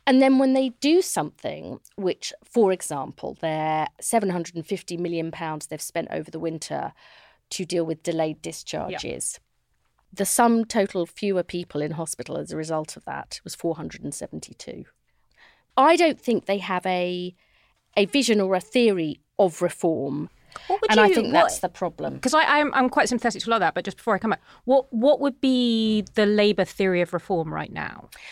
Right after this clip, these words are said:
Speaker 1: So we need to make sure everything is aligned to push care as much as possible into the community and at home and towards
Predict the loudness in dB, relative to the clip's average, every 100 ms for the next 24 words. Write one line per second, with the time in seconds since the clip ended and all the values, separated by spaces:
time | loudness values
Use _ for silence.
0 | -14 0 4 4 2 -12 -20 -10 -2 2
1 | 4 6 4 2 -4 -8 -10 -4 0 0
2 | 0 -2 0 0 -2 -4 2 4 4 0
3 | 0 -4 -4 -6 -10 -6 -4 0 2 2
4 | 0 -2 -4 -6 -8 -10 _ -20 -16 -14
5 | -4 -2 -2 -2 -2 0 0 -4 -10 -20
6 | _ -6 0 0 0 -8 -4 -4 -4 -6
7 | -8 -8 _ -2 0 0 -4 -8 -6 -6
8 | -6 -8 -8 -8 -12 -18 -20 -20 -14 0
9 | 2 2 0 -2 -4 -4 -8 -10 -12 -10
10 | -10 -6 -6 -6 -14